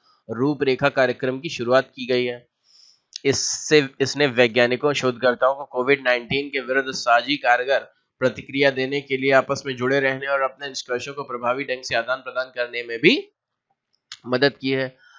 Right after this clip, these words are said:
व्यापार का विस्तार देखिए, मतलब सभी क्षेत्रों में ब्रिक्स जो है countries काम कर रहे हैं। पिछले पांच वर्षों में, पिछले पांच वर्षों में अंतर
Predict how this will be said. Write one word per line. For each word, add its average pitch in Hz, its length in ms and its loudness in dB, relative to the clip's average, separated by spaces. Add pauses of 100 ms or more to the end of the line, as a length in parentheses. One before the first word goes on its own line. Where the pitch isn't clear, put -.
(280)
व्यापार 127 500 4
का 147 120 0
विस्तार 139 400 0
देखिए, 135 460 -6
मतलब 123 440 -8
सभी 147 300 -4
क्षेत्रों 139 360 -6
में 139 220 -4
ब्रिक्स 131 280 -6
जो 131 120 -4
है 135 100 0
countries 131 440 -4
काम 127 240 -4
कर 127 160 0
रहे 120 180 -4
हैं। 120 180 -12 (520)
पिछले 131 320 0
पांच 135 400 2
वर्षों 123 380 0
में, 147 240 -4 (2000)
पिछले 127 280 0
पांच 123 340 2
वर्षों 120 300 4
में 139 100 0
अंतर 120 560 2